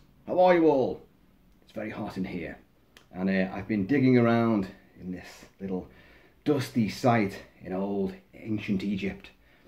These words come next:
And I've unearthed something rather special. Oh yes. But I'm not going out there out in the,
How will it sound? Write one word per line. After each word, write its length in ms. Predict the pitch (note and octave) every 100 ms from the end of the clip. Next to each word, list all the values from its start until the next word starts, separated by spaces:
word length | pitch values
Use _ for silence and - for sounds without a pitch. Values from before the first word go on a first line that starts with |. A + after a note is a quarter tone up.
| _ _ -
And 200 | F2+ F2+
I've 100 | F#2
unearthed 540 | G#2+ G#2+ A#2+ A2 -
something 380 | - G#2+ F#2 E2+
rather 360 | F#2 F2 F2
special. 600 | - - E2 - F#2 E2 - _ _ -
Oh 300 | C2 C2+ C#2+
yes. 520 | C#2+ C#2+ - - - _ _ _ - _
But 100 | - G2+
I'm 80 |
not 180 | C3+ C3
going 220 | C3 A2
out 220 | G#2+ G2+ -
there 280 | F2+ E2 -
out 100 | F#2
in 60 |
the, 80 | F#2+